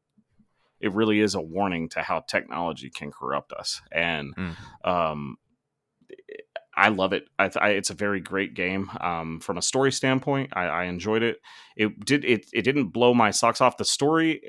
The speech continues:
Speaker 1: and writing was not as good as The Witcher Three, unfortunately,
Speaker 2: I,
Speaker 1: in my
Speaker 2: you know what?
Speaker 1: opinion.
Speaker 2: Just from playing, uh, just from playing around eight hours,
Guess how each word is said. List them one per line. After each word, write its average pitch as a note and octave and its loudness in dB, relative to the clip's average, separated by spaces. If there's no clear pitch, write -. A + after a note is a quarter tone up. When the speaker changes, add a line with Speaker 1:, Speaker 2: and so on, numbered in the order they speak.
Speaker 1:
and F2+ -2
writing A2 4
was F#2+ -4
not G#2+ 2
as E2+ -4
good A#2 2
as F#2+ 0
The F2+ -4
Witcher D#2+ -6
Three, A2+ -4
unfortunately, F#3 0
Speaker 2:
I, B2 10
Speaker 1:
in D3 6
my D#3 10
Speaker 2:
you D#3+ 6
know B2+ 10
what? B2+ 12
Speaker 1:
opinion. - 4
Speaker 2:
Just C3+ 8
from C#3 8
playing, B2 4
uh, G2+ 4
just B2+ 4
from A#2+ 4
playing A2 4
around G2+ 6
eight G#2+ 2
hours, G#2 6